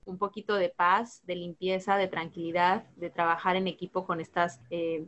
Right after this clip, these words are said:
ideas y metas que tenemos para finalizar este año. Si bien para muchos el veinte veinte no ha sido un año como lo visualizamos en un inicio, por lo menos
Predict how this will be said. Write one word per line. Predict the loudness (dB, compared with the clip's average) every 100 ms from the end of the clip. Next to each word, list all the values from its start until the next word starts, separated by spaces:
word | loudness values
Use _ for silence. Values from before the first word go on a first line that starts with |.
| -6
ideas | 0 6 8 8 6 4 -2
y | 0
metas | 0 0 -2 -4
que |
tenemos | -6 -4 -4 -6
para | -4 -2 -2 -2
finalizar | -2 -2 0 0 -2
este | 0 0
año. | 2 0
Si | 0 0
bien | 6 6 6 4
para | 2 2
muchos | 0 -4 -6 -8
el | -6
veinte | -6 -6 -6
veinte | -6 -8
no | -8
ha | -8
sido | -8 -8 -8
un | -6 -6
año | -6 -6 -2 4
como | 6 8
lo | 8
visualizamos | 6 4 4 4 2 2 0 -2
en | -4
un | -4
inicio, | -4 -6 -2 0 0 0
por | 6
lo | 8
menos | 8 4 2 0